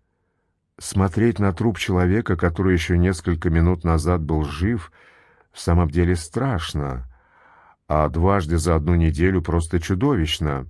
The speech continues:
Хотя мне очень не нравился Хэмилтон, ведь тело бревном, плавающего в ванне, умерил мои неприязненные чувства.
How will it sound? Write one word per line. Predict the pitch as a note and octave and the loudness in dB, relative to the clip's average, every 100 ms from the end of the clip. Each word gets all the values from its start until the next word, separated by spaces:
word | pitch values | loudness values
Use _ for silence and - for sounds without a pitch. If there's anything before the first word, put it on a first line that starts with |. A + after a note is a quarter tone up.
| - _ _ _ _ _ _ _ _ _ _ _ _ _ _ _ - | -18 _ _ _ _ _ _ _ _ _ _ _ _ _ _ _ -6
Хотя | - G#2+ C3 | -4 0 0
мне | C3 A#2 | 2 2
очень | A2+ G#2 G#2+ | 2 0 0
не | A2 | 2
нравился | A#2 B2 F#2 E2 F2 | 2 2 0 0 -4
Хэмилтон, | E2 F#2 E2+ D#2+ D#2+ E2 D2+ - - - _ - | 0 2 2 0 0 -2 -2 -8 -20 -20 _ -4
ведь | E2+ A2 - | 0 0 0
тело | B2+ B2+ A#2 A2 G2 - _ _ _ _ | 0 4 4 4 2 -4 _ _ _ _
бревном, | E2+ D#2 A2 G#2 A2+ F2 | -4 2 2 4 2 2
плавающего | E2 F2 E2 D#2+ D#2+ - E2 E2 | 2 2 2 2 2 -2 0 0
в | D#2+ D#2+ | 0 -2
ванне, | B2 A#2+ F2 D2+ C2+ - _ _ _ _ _ | -2 0 0 0 -2 -10 _ _ _ _ _
умерил | F#2+ G2+ A2+ B2 A#2 | 0 2 4 2 2
мои | G#2+ G#2 G2 | 2 2 2
неприязненные | F2+ F2 E2+ E2+ E2 F2+ E2+ F2 | 0 2 2 2 2 2 2 0
чувства. | - D#2+ - D#2+ D2+ C2+ D#2+ | -2 -4 -4 -4 -4 -6 -12